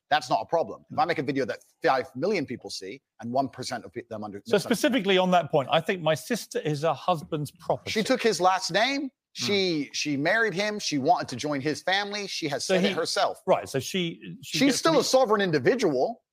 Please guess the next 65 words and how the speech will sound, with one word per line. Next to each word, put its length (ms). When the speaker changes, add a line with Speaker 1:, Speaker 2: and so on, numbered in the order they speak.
Speaker 1:
She's 120
absolutely 340
not 120
Speaker 2:
But 80
Speaker 1:
a 40
sovereign 280
Speaker 2:
property 120
Speaker 1:
individual. 240
Speaker 2:
means 140
that 120
y-, 220
that 160
the 80
husband 420
owns 440
your 140
sister. 340
Speaker 1:
Listen, 320
my 120
friend, 280
if 80
we 80
wanna 240
argue 180
about 180
this, 200
you 60
need 160
to 80
go 100
back 260
to 40
the 80
Bible, 320
to 100
the 80
Quran. 300
You 80
need 120
to 60
argue 300
with 100
religious 320
Speaker 2:
No, 60
no, 120
I'm 80
Speaker 1:
leaders 20
Speaker 2:
not, 60
I'm 40
Speaker 1:
around 80
the 80
Speaker 2:
not 60
Speaker 1:
world. 100
Speaker 2:
talking 120
about 280
any, 260
anything 200
in 80
the 60
Bible 360
or 60
Quran. 220
I'm 40
Speaker 1:
But 120
that's 80